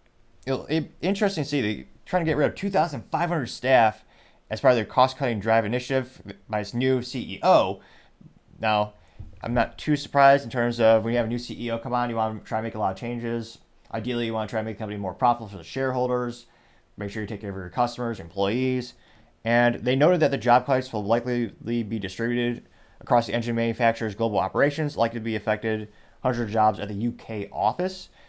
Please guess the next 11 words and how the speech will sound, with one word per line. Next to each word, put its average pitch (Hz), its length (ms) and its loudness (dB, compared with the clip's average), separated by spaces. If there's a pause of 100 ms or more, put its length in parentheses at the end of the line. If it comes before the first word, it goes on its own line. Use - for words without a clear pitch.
(340)
And 113 480 0 (1300)
they 120 120 2
also 139 220 6
noted 120 320 2
that 110 420 4 (580)
they 117 100 0
had 117 80 2
experienced 135 380 0
a 98 40 -6
strong 120 260 2
recovery 123 580 0